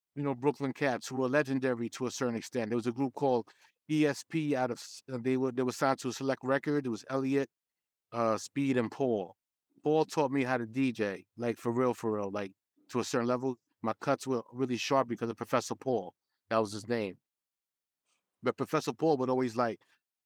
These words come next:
have sessions with, like, Clark Kent, uh, the legendary D J Clark Kent, um, um, Hitman Howie T also. And, like, it's just his style of D Jing or,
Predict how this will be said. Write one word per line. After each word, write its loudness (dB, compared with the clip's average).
have 0
sessions -2
with, 0
like, -2
Clark 0
Kent, -2
uh, 0
the -4
legendary 0
D -2
J 0
Clark 0
Kent, -2
um, 0
um, -6
Hitman 0
Howie 2
T 0
also. 0
And, -2
like, 2
it's -10
just 2
his -2
style 4
of -2
D -4
Jing -2
or, 0